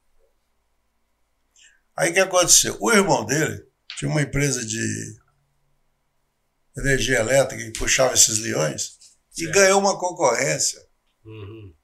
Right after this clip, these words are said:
Speaker 1: do Maranhão ao Mato Grosso, mas só podia passar onde era município emancipado.
Speaker 2: Ah, entendo.
Speaker 1: Então,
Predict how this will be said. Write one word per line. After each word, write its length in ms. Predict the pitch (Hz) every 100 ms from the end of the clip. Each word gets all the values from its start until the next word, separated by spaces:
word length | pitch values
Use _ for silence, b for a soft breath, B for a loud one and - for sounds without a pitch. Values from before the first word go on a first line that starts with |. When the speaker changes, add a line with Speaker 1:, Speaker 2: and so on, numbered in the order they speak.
| _
Speaker 1:
do 240 | - 151
Maranhão 460 | 151 175 165 156 170
ao 60 | 180
Mato 240 | 180 175 147
Grosso, 320 | 127 123 -
mas 160 | 151 -
só 160 | 190
podia 340 | 190 180 165 185
passar 380 | 180 156 - 170
onde 160 | 170
era 140 | 180 180
município 500 | 175 170 156 165 165
emancipado. 580 | 165 165 - - 87 - _ _ _ _ _ _
Speaker 2:
Ah, 440 | 143 165 - - 101
entendo. 420 | 98 - - - -
Speaker 1:
Então, 640 | 127 - 208 233 160 -